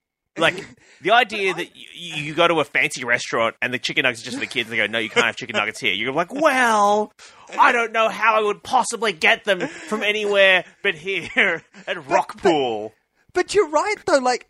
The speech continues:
Speaker 2: it's weird that, like, most items of, of kid, on the kids' menu, I could be wrong about this, but it feels like most items on a kids' menu are just a smaller version of stuff that's on the adults' menu.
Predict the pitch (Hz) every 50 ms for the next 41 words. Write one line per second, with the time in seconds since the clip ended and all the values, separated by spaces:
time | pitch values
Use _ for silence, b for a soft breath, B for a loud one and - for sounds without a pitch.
0 | _ _ - 247 233 - - 208 196 202 247 302 339 370 349 285 247 233 202 220
1 | 220 - 196 190 165 185 185 190 190 196 208 240 294 359 359 - - - 202 214
2 | 220 208 196 185 170 - - 175 175 170 - 160 147 - - - 285 302 - 185
3 | 190 185 160 - - - 311 302 - 202 175 143 127 117 113 113 113 156 208 254
4 | 240 - 349 339 277 214 208 202 202 185 147 123 - - 120 107 - - - -
5 | 196 196 - - 294 285 294 247 196 196 214 254 302 - 302 254 240 220 202 214
6 | 196 185 170 - 180 151 143 139 143 135 127 127 120 131 131 135 127 - 131 -
7 | - - 160 160 160 151 143 143 143 139 139 127 143 135 - - 147 139 127 147
8 | - - 202 185 151 139 131 - 156 160 208 208 - - 165 139 127 123 117 113